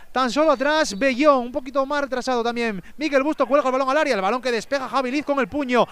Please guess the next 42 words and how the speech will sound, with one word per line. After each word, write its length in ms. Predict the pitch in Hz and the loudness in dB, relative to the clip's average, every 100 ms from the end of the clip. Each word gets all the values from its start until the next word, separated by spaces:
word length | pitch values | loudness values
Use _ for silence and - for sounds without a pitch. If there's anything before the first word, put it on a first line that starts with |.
| 208 | -2
la 100 | 226 | -2
tiene 200 | 226 254 | -2 -4
Miquel 240 | 254 247 254 | -2 -2 -2
Busto, 420 | 285 - 214 - - _ | -4 2 2 2 -8 _
que 80 | 170 | -10
la 80 | 160 | -4
quería 180 | 214 | -2
dar 140 | 247 277 | 0 0
de 100 | 233 | 0
cabeza, 320 | 226 277 240 | 0 2 2
ojo 140 | 214 | 0
porque 200 | 233 208 | -4 -6
puede 200 | 196 262 | -2 -2
montar 240 | 240 220 269 | -2 -4 -2
a 40 | |
la, 300 | 269 214 151 - - - | 0 0 -2 -6 -20 -10
la 80 | 226 | -4
selección 420 | 269 254 208 285 | -2 -2 0 0
gallega, 320 | 269 285 277 | 2 2 2
Goitia 380 | 208 247 294 240 | 4 2 2 -2
que 80 | 233 | -2
la 80 | 226 | -2
cambia 240 | 269 285 | -2 -2
de 100 | 233 | -2
banda, 480 | 269 277 226 180 127 - - | -2 -2 0 0 -2 -12 -6
jugando 340 | 214 208 269 294 | -2 0 0 2
ahí 340 | 269 208 131 - - | 2 0 -4 -10 -2
para 200 | 214 254 | 2 2
Juanín, 500 | 214 233 269 294 226 | 2 0 2 -2 -2
el 140 | 185 185 | -4 0
balón 280 | 190 254 277 | 0 0 -4
que 120 | 285 | -8
se 240 | - 226 | -4 -4
le 120 | 214 | -4
cae 180 | 202 285 | -4 -4
a 40 | 240 | -2
Juanín 480 | 226 277 302 247 - - _ | -4 -4 -8 -12 -16 -20 _
y 140 | 196 226 | -8 0
la 180 | 226 185 | 0 2
pasa 280 | 294 247 | 0 2
ya 160 | 240 277 | 2 4
con 480 | 254 254 226 190 | 6 4 2 -2